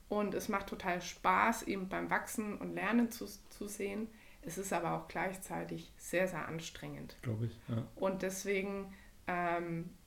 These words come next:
Speaker 1: darf man sich als Eltern zugestehen, auch zu sagen, ich hab, brauch ma-, brauche meinen eigenen Freiraum, ich brauche meine Hobbys, damit ich einfach als Mensch, ich bin Mensch, nicht nur Mutter, ich bin Mensch, einfach auch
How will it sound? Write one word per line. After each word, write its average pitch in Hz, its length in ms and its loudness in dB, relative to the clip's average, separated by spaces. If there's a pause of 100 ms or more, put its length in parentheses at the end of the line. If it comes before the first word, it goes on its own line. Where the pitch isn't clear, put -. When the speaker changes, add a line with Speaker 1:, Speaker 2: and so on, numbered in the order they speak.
(140)
Speaker 1:
darf 196 320 10
man 220 200 4
sich 208 220 0
als 165 320 0
Eltern 226 520 6
zugestehen, 226 880 2 (260)
auch 185 160 -2
zu - 160 -6
sagen, 190 560 2 (240)
ich - 100 -4
hab, 190 160 0 (200)
brauch 196 280 2
ma-, - 300 -2
brauche 190 340 2
meinen 175 280 -2
eigenen 190 360 0
Freiraum, 220 720 0
ich - 160 -10
brauche 180 560 -2 (180)
meine 190 380 0
Hobbys, 226 460 4
damit 185 260 -2
ich 202 200 -6
einfach 190 420 -2 (120)
als 170 300 4
Mensch, 196 600 8
ich - 180 -10
bin 156 220 0
Mensch, 185 400 -2
nicht 160 280 -6
nur 262 140 6
Mutter, 220 380 2 (320)
ich - 100 -18
bin 170 180 -2
Mensch, 175 460 0
einfach 175 360 2
auch 170 220 -2